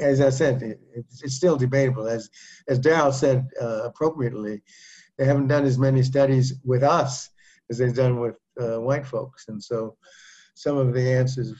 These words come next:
remain to be seen. We know that, uh, we tolerate low vitamin D levels better than other ethnic groups. We also do not tolerate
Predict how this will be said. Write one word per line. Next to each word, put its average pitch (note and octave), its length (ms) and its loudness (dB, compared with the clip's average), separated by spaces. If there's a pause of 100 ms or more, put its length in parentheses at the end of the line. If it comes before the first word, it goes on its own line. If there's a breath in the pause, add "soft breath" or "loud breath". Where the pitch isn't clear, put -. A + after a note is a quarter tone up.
(220)
remain A#2 420 -4
to G#2+ 60 -10
be G#2 120 -8
seen. G2 460 -12
We A2 140 -10
know A#2 400 -4 (600 soft breath)
that, A2+ 280 -6 (120)
uh, A2+ 120 -6
we A2+ 160 -8
tolerate A#2 480 -4 (880 soft breath)
low A#2+ 240 -2
vitamin A2+ 680 -6 (160)
D A#2+ 140 -6
levels A2 340 -6
better A2+ 260 -4
than G#2 320 -10 (100)
other B2 220 -2
ethnic C3 240 -4
groups. - 300 -16 (300 soft breath)
We B2 100 0
also B2+ 320 0
do A#2+ 180 -2
not D#3+ 340 0
tolerate A2 440 -6